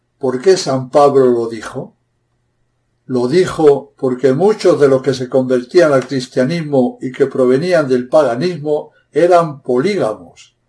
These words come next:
y por lo tanto tenían varias esposas.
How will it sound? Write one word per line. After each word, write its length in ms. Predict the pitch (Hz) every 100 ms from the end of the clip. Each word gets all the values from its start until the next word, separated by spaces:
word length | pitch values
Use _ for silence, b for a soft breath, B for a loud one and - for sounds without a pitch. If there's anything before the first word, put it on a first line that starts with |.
| _ _ _ _
y 160 | 143
por 260 | 143 202 202
lo 180 | 175 151
tanto 440 | 196 208 196 180
tenían 420 | - 170 180 170
varias 460 | 151 196 202 190 175
esposas. 720 | 151 147 120 - - - -